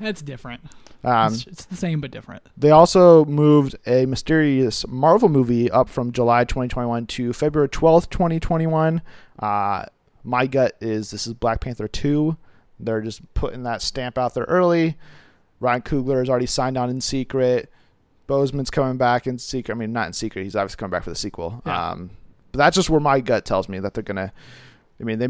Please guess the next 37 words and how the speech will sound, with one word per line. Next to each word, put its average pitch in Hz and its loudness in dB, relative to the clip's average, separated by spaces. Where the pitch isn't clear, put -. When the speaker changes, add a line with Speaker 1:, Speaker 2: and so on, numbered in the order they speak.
Speaker 2:
it 143 -2
made 156 6
one 156 0
point 160 4
two, 175 -2
one 160 -6
point 160 -4
three 170 0
billion 165 2
dollars 160 0
in 165 -4
Speaker 1:
Mm-hmm. 151 2
Speaker 2:
February. 180 4
Don't 160 4
mess 165 4
with 143 -8
that. 110 -2
Speaker 1:
<laughs> 175 6
Right. 143 -4
Speaker 2:
<laughs> - -14
Like, 123 0
Speaker 1:
Yeah. 127 -12
Speaker 2:
you 135 -4
stick, - 0
you 151 -2
stay 170 6
there, 156 6
you 151 4
make 143 -2
another 143 0
billion 139 0
dollars 127 2
in 127 -6
three 131 0
years, 120 -2
and, 107 -6
uh, 98 -2